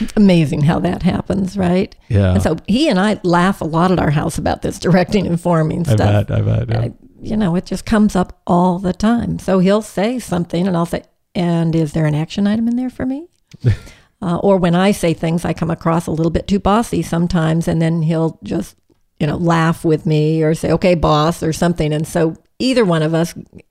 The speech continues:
Speaker 1: has the opportunity to make fun of ourselves and each other a little bit with it.
Speaker 2: Sure, sure. So, uh, what are the, what do you, what are the advantages and the times that, uh, a leader would want to tap into more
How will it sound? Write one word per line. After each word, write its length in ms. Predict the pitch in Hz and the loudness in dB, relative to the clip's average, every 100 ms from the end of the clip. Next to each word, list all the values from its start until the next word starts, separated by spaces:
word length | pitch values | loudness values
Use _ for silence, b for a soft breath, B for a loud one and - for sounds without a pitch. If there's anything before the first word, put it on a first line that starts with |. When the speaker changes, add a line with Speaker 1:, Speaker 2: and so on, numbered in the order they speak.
| _ _ | _ _
Speaker 1:
has 180 | 214 185 | -2 0
the 80 | 180 | 0
opportunity 340 | 160 147 156 | 2 2 2
to 60 | 156 | 0
make 160 | 151 | -2
fun 180 | - 160 | -4 -4
of 80 | 151 | -2
ourselves 460 | 160 - - 156 175 | -4 -4 -4 -4 -4
and 100 | 240 | -6
each 160 | - | -6
other 180 | 165 - | -4 -4
a 40 | - | -8
little 200 | - - | -10 -8
bit 200 | - - | -8 -8
with 160 | - | -10
it. 100 | - | -10
Speaker 2:
Sure, 440 | - 120 113 107 107 | -4 -2 0 -2 -2
sure. 280 | 123 107 - B B B | 2 2 2 B B B
So, 320 | - 190 180 | 0 4 6
uh, 260 | 170 156 131 135 _ _ _ - 214 _ | 6 4 2 -6 _ _ _ -20 -20 _
what 240 | 175 262 | -2 2
are 180 | 330 285 | 4 2
the, 360 | 139 147 151 143 | 2 4 4 2
what 160 | 160 | 2
do 60 | 202 | 2
you, 180 | 196 - | 2 0
what 180 | 151 196 | 2 4
are 80 | 185 | 6
the 200 | 165 123 | 4 4
advantages 580 | 104 107 113 107 113 | 4 4 4 4 2
and 100 | - | 4
the 60 | 98 | 2
times 540 | - - 101 98 - | 2 0 2 2 2
that, 320 | 101 92 90 - | 2 4 0 -4
uh, 180 | 110 98 | -4 -2
a 80 | 117 | 2
leader 460 | 123 139 160 165 131 | 4 4 4 4 4
would 220 | 110 98 | 4 2
want 320 | 101 101 95 | 2 2 2
to 100 | 98 | 0
tap 460 | - - 98 - 101 | -2 -4 -4 -2 0
into 400 | 92 87 - 95 | 0 -2 -2 -2
more 480 | 90 87 90 87 | -2 -2 -2 -4